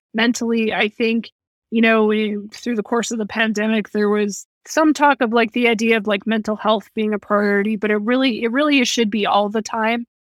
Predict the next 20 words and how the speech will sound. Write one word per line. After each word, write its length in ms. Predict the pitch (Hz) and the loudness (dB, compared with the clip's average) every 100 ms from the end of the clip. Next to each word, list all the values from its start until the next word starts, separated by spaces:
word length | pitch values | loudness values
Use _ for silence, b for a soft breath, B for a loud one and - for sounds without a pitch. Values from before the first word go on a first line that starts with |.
| _ _ - | _ _ -2
Um, 380 | 208 196 202 190 | 0 0 -2 -2
I 200 | 214 214 | -2 -2
think 400 | 220 220 220 - | 0 0 -2 -2
that, 240 | 214 202 | 0 0
you 100 | 220 | 0
know, 340 | 202 202 202 202 | 2 2 2 -2
it's, 300 | 196 - - | -4 -8 -8
it's 220 | 208 - | -8 -4
very 280 | 208 208 202 | -2 0 0
easy 320 | 202 190 214 | -2 -4 -2
to 80 | 202 | -2
get 180 | 196 196 | -2 -2
in 60 | 196 | -4
your 140 | 196 | -4
head 220 | 208 254 | 0 2
about 260 | 247 247 226 | 4 4 4
other 300 | 226 220 220 | 2 0 -2
things 680 | 220 220 220 220 214 208 | 0 0 2 0 -2 -4
or 340 | 202 196 190 180 | -4 -4 -4 -2
everything, 720 | 214 208 220 - 214 214 247 | -2 0 -2 -2 0 2 2